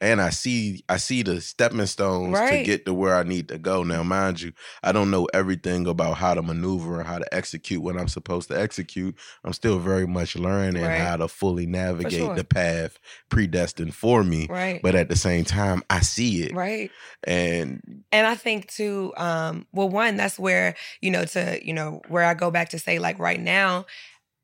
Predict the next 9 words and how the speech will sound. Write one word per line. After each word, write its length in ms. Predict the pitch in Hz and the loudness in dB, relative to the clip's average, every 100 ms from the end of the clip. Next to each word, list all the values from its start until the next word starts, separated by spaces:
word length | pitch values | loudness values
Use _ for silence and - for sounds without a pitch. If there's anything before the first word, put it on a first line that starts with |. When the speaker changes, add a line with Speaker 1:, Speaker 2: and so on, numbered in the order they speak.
| _ | _
Speaker 2:
I 120 | - 190 | -6 -4
feel 260 | - 185 | -2 -2
extremely 640 | 170 - - 196 190 175 170 | -2 -4 -8 -4 -4 -4 -6
blessed 480 | 175 202 190 - | -2 -2 -2 -8
because, 260 | 190 180 175 | -8 -4 -2
like 200 | 175 175 | -2 -4
you 80 | 175 | -10
said, 340 | - 190 208 | 0 2 4
like, 220 | 180 - | 2 -4